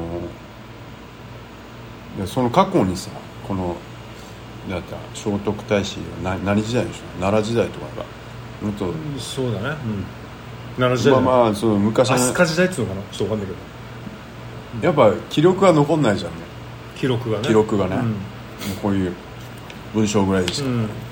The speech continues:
Speaker 1: 紙媒体しかないんだけど。
Speaker 2: うん。
Speaker 1: でも、今の俺たちの生きてる世代ってさ、
Speaker 2: うん。
Speaker 1: まあ、もう動画も撮れるし、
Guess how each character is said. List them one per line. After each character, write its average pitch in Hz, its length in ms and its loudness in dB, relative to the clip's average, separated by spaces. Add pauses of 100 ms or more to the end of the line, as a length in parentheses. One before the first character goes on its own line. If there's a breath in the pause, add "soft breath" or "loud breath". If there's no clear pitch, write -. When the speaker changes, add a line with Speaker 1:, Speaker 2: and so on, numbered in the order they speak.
Speaker 1:
紙 110 240 4
媒 110 200 6
体 98 180 2
し - 80 -6
か 92 80 -4
な 95 100 -2
い 92 60 0
ん 92 40 0
だ 90 60 0
け 127 60 -4
ど。 - 40 -2
Speaker 2:
う - 20 0
ん。 - 880 -10
Speaker 1:
で 135 60 0
も、 139 60 4
今 214 260 10
の 110 140 6
俺 117 120 6
た 123 140 4
ち - 80 -2
の 98 80 2
生 95 100 2
き - 100 -8
て 107 80 -2
る 90 120 -2 (500)
世 - 320 -4
代 92 180 0
っ - 20 -4
て - 160 -10
さ、 92 120 -6
Speaker 2:
う - 20 -4 (800)
ん。 - 20 -4
Speaker 1:
ま 98 60 -2
あ、 - 20 0
も 95 300 0
う - 20 -6 (260)
動 123 240 4
画 147 80 6
も 147 160 4
撮 147 140 -2
れ 143 100 2
る 113 140 2
し、 - 140 -8